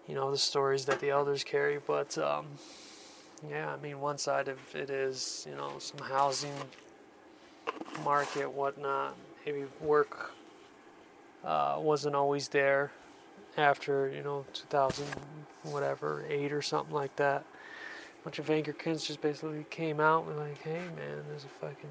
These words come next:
like, free hot spring over here, and there's, like, art and drugs, and no one's gonna bother us, man."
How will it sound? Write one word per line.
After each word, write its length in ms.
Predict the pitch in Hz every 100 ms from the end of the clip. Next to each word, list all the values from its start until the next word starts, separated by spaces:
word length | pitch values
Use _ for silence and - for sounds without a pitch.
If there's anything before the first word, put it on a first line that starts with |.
| 143
like, 140 | 139
free 220 | - - 143
hot 300 | 147 151 -
spring 280 | - 160 156
over 220 | 147 143
here, 240 | 143 147
and 100 | 143
there's, 220 | 143 143
like, 380 | 147 147 135 - - - - - - - - -
art 340 | 151 156 156 151
and 140 | 135
drugs, 640 | - 151 147 156 156 151 139
and 140 | 131 131 - - - - - - - - - - - - - - - -
no 60 | 160
one's 160 | 165
gonna 120 | 175
bother 440 | 156 147 156 180 143
us, 180 | 131 156
man." 300 | 139 151